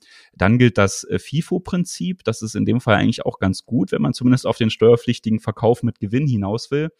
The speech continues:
weil da gelten nämlich die zuerst angeschafften Coins als die, die dann auch zuerst verkauft werden, also, äh, diejenigen, die möglichst, die, also am längsten im, im Wallet liegen, die gelten dann als erstes als verkauft und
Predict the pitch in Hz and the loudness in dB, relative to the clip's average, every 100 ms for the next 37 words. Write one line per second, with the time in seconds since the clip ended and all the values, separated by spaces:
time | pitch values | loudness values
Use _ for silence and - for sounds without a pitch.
0 | _ - _ 101 98 98 127 139 127 123 | _ -20 _ -4 0 2 2 0 0 0
1 | 127 - 110 113 110 - - 135 - - | 0 -2 -4 -4 -4 -8 -4 -4 -6 -6
2 | 131 135 - 120 - 117 - 110 117 123 | -4 -4 -2 -4 -4 -8 0 2 2 0
3 | - 104 - - 123 131 - _ _ - | -4 -6 -6 -6 -2 -2 -4 _ _ -4
4 | 101 - - - - - - - - - | -4 -2 -8 -10 -10 -4 -4 -4 -12 -10
5 | - 98 151 - 131 139 156 156 - 101 | -2 -2 -2 -4 -2 -2 -2 -4 -6 -4
6 | 104 107 _ _ - 98 107 117 117 113 | -4 -6 _ _ -10 -6 -2 2 4 4
7 | 113 107 104 101 104 - 107 - - - | 2 0 -2 0 0 -2 -8 -10 -20 -12
8 | 101 - - - - - - - - 98 | -10 -10 -18 -20 -20 -20 -16 -10 -6 -2
9 | 101 156 - - 131 110 104 110 101 101 | 0 0 -2 -8 -6 -4 -4 -4 -4 -2
10 | 117 - 120 131 120 104 101 107 107 98 | -4 -6 -8 -6 -6 -4 -2 -2 -2 -2
11 | - - - - - 110 - _ _ - | -4 -6 -6 -8 -6 -8 -8 _ _ -20
12 | _ - 98 - 92 - 92 127 - - | _ -6 -4 -2 -4 2 4 4 0 -2
13 | 107 101 | 0 2